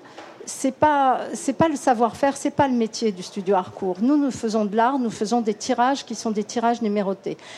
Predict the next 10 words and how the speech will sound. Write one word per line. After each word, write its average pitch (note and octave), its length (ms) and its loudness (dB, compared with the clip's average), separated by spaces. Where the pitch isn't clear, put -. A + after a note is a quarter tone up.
La A3 200 2
valeur B3+ 680 4
de G#3+ 140 4
l'œuvre A#3 560 2
est A3 100 2
dans G#3 160 0
la G3 120 0
valeur B3 420 2
du G#3+ 120 -2
tirage. G3 540 -4